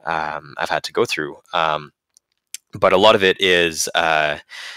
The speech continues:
uh, I mean, as far as coming up with the, uh, business and, and comparing that to science, uh, it's, it's interesting to draw this line that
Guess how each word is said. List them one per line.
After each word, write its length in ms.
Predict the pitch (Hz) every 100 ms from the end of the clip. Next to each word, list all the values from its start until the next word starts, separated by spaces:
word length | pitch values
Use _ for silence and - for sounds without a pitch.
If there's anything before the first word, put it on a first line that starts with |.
| - _ _ -
uh, 500 | 90 85 78 73 71 - -
I 60 | 95
mean, 140 | 92
as 120 | 90
far 180 | - 104
as 120 | 95
coming 360 | - - 90 87
up 180 | 85 -
with 240 | 80 - -
the, 640 | 87 85 80 76 76 78 - -
uh, 320 | 87 76 71 _ _ 95 90
business 560 | 92 87 85 80 -
and, 420 | - 82 80 78 -
and 180 | 80
comparing 300 | - - 85
that 120 | 80 -
to 120 | 78
science, 600 | - 82 80 76 - - -
uh, 360 | 82 78 73 - - - - _ _ -
it's, 480 | 87 - - - - _ _ -
it's 160 | -
interesting 340 | 104 - - 92
to 180 | -
draw 520 | 85 85 87 85 82 82
this 220 | 82 -
line 520 | 85 80 80 85 87
that 160 | 80